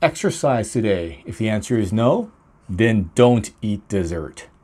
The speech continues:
In this episode, I show you how I develop these with my students,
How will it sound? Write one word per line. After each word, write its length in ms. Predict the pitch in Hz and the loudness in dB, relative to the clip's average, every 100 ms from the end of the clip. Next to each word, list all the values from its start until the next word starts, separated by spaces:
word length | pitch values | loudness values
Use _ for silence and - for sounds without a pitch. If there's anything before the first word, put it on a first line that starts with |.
| _ _ - - - - | _ _ -20 -20 -10 2
In 160 | 170 | 4
this 180 | 180 175 | 6 6
episode, 460 | 180 175 - 143 120 | 6 4 4 6 6
I 140 | 131 | 4
show 280 | 135 - 185 | 4 2 2
you 440 | 175 151 156 101 | 4 4 4 2
how 260 | 82 113 127 | -4 -4 0
I 140 | 131 | 0
develop 580 | 131 113 110 131 131 - _ _ 104 | 0 0 2 4 4 2 _ _ -8
these 600 | 110 156 147 151 - - - | -2 0 0 -2 -4 -10 -6
with 220 | 143 156 | -6 -2
my 120 | 165 | -4
students, 520 | - - 110 98 104 | -4 -6 -4 -4 -10